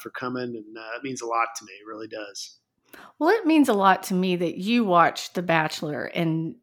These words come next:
Speaker 2: do this podcast with me. Let's talk
Speaker 1: Well,
Speaker 2: about Men Tell All. Did you
Speaker 1: and, and,
Speaker 2: watch?
Speaker 1: and, well, I just, yes, uh, well, no, I didn't. But I did wanna mention one more thing about the party was, uh, the irony of the whole thing is that Missus Some Guy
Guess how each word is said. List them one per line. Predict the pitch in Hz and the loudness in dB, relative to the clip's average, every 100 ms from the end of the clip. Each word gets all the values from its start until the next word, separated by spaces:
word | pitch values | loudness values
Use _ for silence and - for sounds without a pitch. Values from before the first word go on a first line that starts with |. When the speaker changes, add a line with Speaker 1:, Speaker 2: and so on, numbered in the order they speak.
| - | -8
Speaker 2:
do | 220 190 | -2 -2
this | 180 165 | 0 -4
podcast | - 160 160 - 165 147 - | -6 -6 -6 -4 -4 -4 -8
with | - 170 - | -14 -14 -10
me. | 156 - - 285 | -10 -10 -6 0
Let's | 403 - | 0 0
talk | - 180 185 | 2 2 4
Speaker 1:
Well, | |
Speaker 2:
about | 147 196 202 | 4 4 4
Men | 208 | 0
Tell | 220 262 262 | 2 2 4
All. | 320 214 185 - | 6 4 2 -4
Did | 202 180 | -6 -4
you | 190 | 0
Speaker 1:
and, | 190 226 302 | 4 6 6
and, | 320 | 4
Speaker 2:
watch? | - - | 0 0
Speaker 1:
and, | 160 147 - - - | -2 -2 -8 -12 -2
well, | 156 151 | 2 4
I | 147 | 4
just, | 131 - - | 2 0 2
yes, | 170 170 - - - | 2 2 -6 -8 -4
uh, | 147 151 | 2 4
well, | 139 | 4
no, | 131 123 135 160 - - - | 4 6 6 4 0 0 -2
I | - - - 139 | 0 2 2 6
didn't. | 139 131 120 113 - - - - - - - - 147 | 4 4 2 -2 -2 0 0 2 -2 -2 -2 0 2
But | - 151 | 4 6
I | |
did | 165 196 | 6 6
wanna | 202 185 | 6 4
mention | 175 170 - 160 147 - - 156 | 2 2 2 2 0 -6 -8 0
one | 160 175 | 2 4
more | 165 160 | 6 4
thing | 165 156 | 4 2
about | 147 139 | 2 0
the | - - | -4 -2
party | 135 139 123 | 0 2 0
was, | 120 120 - | -2 -4 -4
uh, | 123 117 127 | -4 -4 -4
the | 131 | -2
irony | 131 143 165 156 | 2 4 4 2
of | 139 | 0
the | 120 | -2
whole | 139 135 | -4 -4
thing | 147 139 | -4 -4
is | 123 | -4
that | 123 120 | -6 -6
Missus | 135 139 151 - | 0 0 2 2
Some | 147 139 | 0 -2
Guy | 127 123 120 117 | -4 -2 0 -2